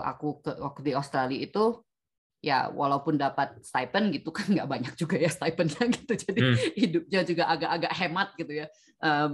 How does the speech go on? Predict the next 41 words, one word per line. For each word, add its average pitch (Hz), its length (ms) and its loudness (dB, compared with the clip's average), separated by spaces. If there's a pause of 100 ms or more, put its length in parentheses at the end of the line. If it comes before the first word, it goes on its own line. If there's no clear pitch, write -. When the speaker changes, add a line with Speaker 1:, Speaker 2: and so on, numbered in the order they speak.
(160)
Speaker 1:
anyway, 165 480 2
em, 147 480 -2 (520)
eh, 139 240 -4
tapi 214 400 0
waktu 160 240 -2
aku 160 160 -2
mulai, 147 560 0
mulai 120 240 -8
kerja 190 400 2
gitu 160 160 -4
ya, 139 160 -4
mulai, 143 400 -6
eh, 131 480 -8
dapat 123 320 -12 (160)
apa, - 320 -4 (160)
mulai 123 240 -6
dapat 120 320 -12
salary 160 480 -2
gitu. - 140 -18
Terus, 170 340 -6
eh, 123 320 -6
akhirnya 156 560 -4
apa 139 160 -6
Speaker 2:
Iya. 139 80 0
Speaker 1:
namanya, 180 220 -2 (420)
em, 131 480 0 (320)
if 233 220 0
you 254 100 2
can 220 160 2
budget, 165 540 2
bisa 131 340 0
lah 147 240 0
gitu 127 240 -14
hidup 123 320 -16
dengan 120 320 -14
oke 143 320 -10
lah 120 80 -6
Speaker 2:
Hmm, 120 220 2
Speaker 1:
gitu 104 100 -12
ya. 120 80 -6
Speaker 2:
hmm. 110 140 -2